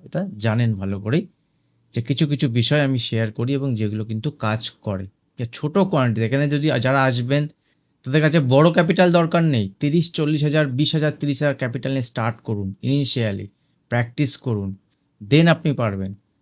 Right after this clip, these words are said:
আজকে আপনি দেখলেন, আজকে আপনি ক্লাস করলেন, কাল-, কালকে আপনি সব জয় করে ফেললেন, এটা কোনোদিন কোনো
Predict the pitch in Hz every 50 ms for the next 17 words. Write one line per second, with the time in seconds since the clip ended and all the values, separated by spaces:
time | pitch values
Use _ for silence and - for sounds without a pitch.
0 | _ _ 120 120 120 131 156 156 151 156 160 135 123 143 139 - 143 151 151 147
1 | 143 - 131 127 123 120 147 143 143 147 - - 143 143 131 - - 151 143 143
2 | 139 135 - 131 123 120 - - - 131 123 139 139 139 - 151 123 147 135 123
3 | 113 131 135 135 131 - 151 147 123 - 147 143 139 139 127 147 135 - - 147
4 | 143 156 160 156 170 175 160 170 - 160 170 190 185 185